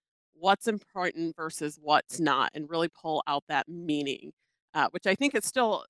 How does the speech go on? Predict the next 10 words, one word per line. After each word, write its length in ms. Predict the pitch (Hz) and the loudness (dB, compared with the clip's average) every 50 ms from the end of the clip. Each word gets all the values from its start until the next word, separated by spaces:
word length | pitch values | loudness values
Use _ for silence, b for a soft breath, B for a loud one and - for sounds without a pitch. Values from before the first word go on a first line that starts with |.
| _ _ | _ _
still 300 | - - - 269 262 - | -14 -8 -2 0 0 0
a 20 | - | 0
struggle 480 | - - - 233 240 196 165 143 - _ | -2 -2 0 0 0 0 -4 -8 -8 _
for 100 | 165 - | -10 -10
individuals 520 | 160 139 151 165 147 - 139 135 143 - | -8 -8 -8 -10 -10 -10 -10 -10 -8 -6
today 460 | - 190 165 143 120 - - 143 - - | -4 -4 -2 -2 -4 -4 -4 -6 -6 -6
and 160 | 165 160 156 _ | -8 -10 -10 _
for 80 | 170 151 | -16 -16
businesses. 580 | - 156 - - 151 - - - 87 - - - | -12 -12 -10 -10 -10 -10 -8 -8 -8 -8 -10 0
So 300 | - 185 165 156 156 | 4 4 4 4 4